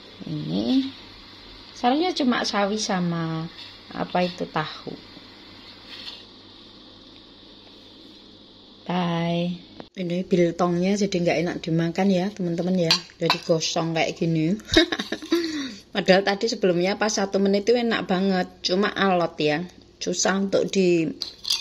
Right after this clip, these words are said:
susah untuk dimakan. Nah, ini nih jadinya gosong kayak gini. Coba saya pilih yang nggak begitu gosong ya ini.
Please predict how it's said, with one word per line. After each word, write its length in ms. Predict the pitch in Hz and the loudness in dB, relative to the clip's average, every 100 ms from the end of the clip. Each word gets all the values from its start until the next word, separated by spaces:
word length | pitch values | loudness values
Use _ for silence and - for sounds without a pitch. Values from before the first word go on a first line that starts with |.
| - - - - - - 175 | -6 -20 -20 -20 -18 -6 -2
susah 320 | 196 202 185 | 0 2 2
untuk 160 | 170 - | 0 -2
dimakan. 720 | 175 165 151 147 139 151 160 - - - - - - - - - | 0 2 0 0 -2 -2 -6 -10 -20 -20 -20 -20 -20 -20 -14 -4
Nah, 160 | 160 | 0
ini 240 | 151 147 156 | 4 4 2
nih 140 | 175 | 0
jadinya 400 | 196 156 160 165 | -2 -2 0 0
gosong 480 | 175 - 143 - 156 | 0 -2 -4 -2 -2
kayak 160 | 151 - | 0 -2
gini. 240 | 165 160 | -4 -2
Coba 240 | - - - | 0 -2 -2
saya 240 | 185 175 | -4 -2
pilih 160 | 175 175 | 0 0
yang 240 | 160 151 | 0 -2
nggak 320 | 151 - - | -6 -12 -16
begitu 320 | 165 156 - | -6 -6 -6
gosong 480 | - 151 - 156 151 | -6 -4 -4 -4 -2
ya 240 | 135 120 131 | -2 -4 -4
ini. 480 | 160 151 156 170 | -4 -4 -6 -8